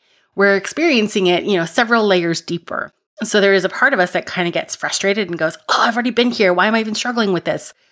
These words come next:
But we're struggling with a new version of that same lesson. And it's okay. That's totally part of the evolution. We think about, like, inner work as, like, this upward line. It's not, it's a spiral, and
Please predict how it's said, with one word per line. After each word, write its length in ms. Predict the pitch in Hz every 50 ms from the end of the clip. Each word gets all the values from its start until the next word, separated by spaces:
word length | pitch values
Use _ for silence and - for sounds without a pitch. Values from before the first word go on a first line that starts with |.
| _ _ _ _ _ -
But 100 | - 269
we're 240 | 320 330 330 320 -
struggling 360 | - - 339 294 320 294 247
with 120 | 226 214
a 140 | 208 190 185 -
new 240 | 196 202 214 220 208
version 500 | 180 165 175 165 165 - - 156 143 -
of 160 | - 160 156 156
that 220 | 156 - - -
same 200 | - 156 160 156
lesson. 340 | 151 143 147 - - - -
And 140 | 160 196 240
it's 140 | 240 -
okay. 260 | 208 190 - - 147 147
That's 180 | 151 147 -
totally 280 | - - 175 160 160 151
part 200 | - - 160 160
of 60 | 156
the 100 | 156 156
evolution. 640 | 151 143 147 127 - 127 - - - - - 143 - _ _ _ _ _ _ _ _ _ _ _ -
We 80 | 180
think 160 | 185 202 202 196
about, 240 | 175 170 175 -
like, 200 | - - - -
inner 180 | 175 170 170 165
work 260 | 151 160 156 151 -
as, 120 | 170 - 170
like, 100 | - -
this 180 | 143 156 - -
upward 500 | 165 160 - - 156 165 165 160 151 147
line. 380 | 156 160 160 160 170 196 196 175
It's 180 | 151 - -
not, 180 | 165 147 143 -
it's 140 | 156 - -
a 60 | -
spiral, 540 | - - - 156 156 160 160 156 156 160 156
and 240 | 156 156 165 160